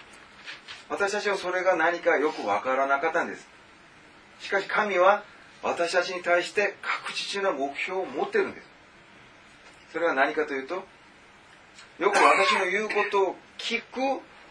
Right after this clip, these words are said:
この世の支配者です。わかりやすく言えば、この世の支配者にさせたい。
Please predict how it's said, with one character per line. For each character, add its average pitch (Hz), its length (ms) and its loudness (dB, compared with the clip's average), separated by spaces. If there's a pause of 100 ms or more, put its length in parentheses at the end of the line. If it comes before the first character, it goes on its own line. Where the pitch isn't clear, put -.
(120)
こ 135 80 -6
の 135 120 -4
世 131 120 -2
の 120 120 -8
支 110 180 -6
配 - 160 -10
者 - 120 -14
で - 60 -16
す。 - 1500 -20
わ - 80 -4
か - 100 0
り - 60 6
や - 80 2
す - 100 -8
く 143 80 -2
言 113 80 0
え - 20 -10
ば、 101 100 -12 (800)
こ 175 100 0
の 196 100 6
世 208 120 4
の 208 60 0
支 208 200 0
配 214 180 4
者 202 180 4
に 202 240 -4
さ - 180 -6
せ 175 100 -6
た - 160 4
い。 - 60 -4